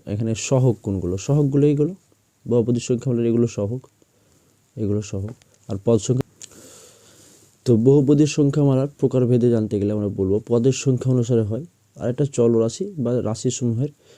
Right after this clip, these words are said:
সর্বোচ্চ ঘাত অনুসারে, ঠিক আছে? তো পদের সংখ্যা অনুসারের মধ্যে ধরো আমরা কয়েক প্রকার বলি, যেমন ধরো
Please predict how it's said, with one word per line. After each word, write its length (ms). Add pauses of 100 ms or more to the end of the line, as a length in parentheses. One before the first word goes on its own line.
(180)
সর্বোচ্চ 380 (180)
ঘাত 220
অনুসারে, 340 (240)
ঠিক 180
আছে? 120 (640)
তো 60 (240)
পদের 300 (100)
সংখ্যা 340
অনুসারের 420
মধ্যে 300
ধরো 160 (320)
আমরা 160 (140)
কয়েক 220
প্রকার 220 (140)
বলি, 180 (500)
যেমন 220
ধরো 100